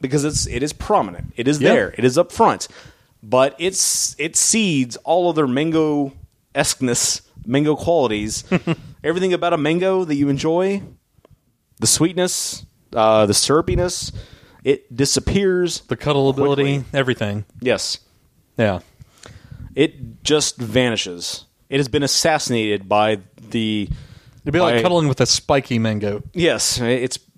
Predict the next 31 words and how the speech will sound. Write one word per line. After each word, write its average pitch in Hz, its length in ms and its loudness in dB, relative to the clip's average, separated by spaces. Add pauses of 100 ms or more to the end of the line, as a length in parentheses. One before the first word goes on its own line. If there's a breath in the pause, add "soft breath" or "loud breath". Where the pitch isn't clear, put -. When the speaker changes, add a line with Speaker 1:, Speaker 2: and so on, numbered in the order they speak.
(160)
Speaker 1:
it's 131 140 -16
been 147 160 -4
assassinated 156 420 0
by 131 180 4
the 117 120 -2
dankness 127 420 -2
of 113 80 -4
the 110 80 -4
West, - 340 -2
of 107 120 -6
the 104 60 -4
West 107 200 2
Coast. 104 440 -4
<laughs> - 40 -4 (920 loud breath)
So, 135 580 2 (460)
I, 151 300 0 (340)
man, 156 300 2
I 151 120 2
cannot 185 260 0
recall 185 280 2
a 180 40 4
beer 143 220 2
I've 127 80 2
been 113 120 0
so 208 200 2
disappointed 156 380 0
by 127 140 2
in 120 80 -2
recent 117 220 -4
memory. 101 440 -2 (920 soft breath)
Ah, - 560 -2